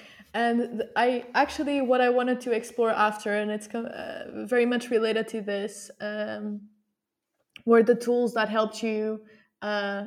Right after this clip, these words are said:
get there, the practical tools. But what we were talking about, privilege and guilt, um, I think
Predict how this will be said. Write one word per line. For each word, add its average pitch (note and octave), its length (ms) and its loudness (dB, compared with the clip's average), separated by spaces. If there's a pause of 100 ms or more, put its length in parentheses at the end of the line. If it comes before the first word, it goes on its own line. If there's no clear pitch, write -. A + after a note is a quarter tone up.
get A#3 200 0
there, G#3+ 140 2
the G3+ 100 0
practical A3 480 0
tools. C4+ 520 2
But A3+ 220 0
what B3 200 0
we D4 80 4
were C#4+ 120 4
talking A3+ 400 -2
about, G#3+ 420 2
privilege A3 640 -2
and G3+ 200 -2
guilt, A3 480 0 (540)
um, A3 640 0 (720)
I B3 140 6
think G4 680 0